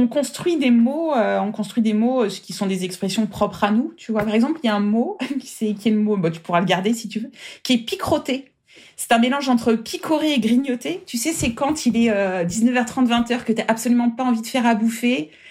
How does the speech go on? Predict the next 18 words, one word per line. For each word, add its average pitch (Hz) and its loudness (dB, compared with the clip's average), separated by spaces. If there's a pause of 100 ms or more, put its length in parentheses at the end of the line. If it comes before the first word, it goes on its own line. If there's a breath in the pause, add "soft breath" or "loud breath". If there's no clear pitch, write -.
(140)
et 240 6
que 247 2
dire « 233 0
on 254 6
mange 262 2
les 262 4
restes », 254 0
c'est - 2
un 202 2
peu 226 0
pas 202 2
très 202 -2
classe. - -4 (520 loud breath)
Donc, 214 2
chez 269 0
nous, 294 6
on 302 2
picrote. - -2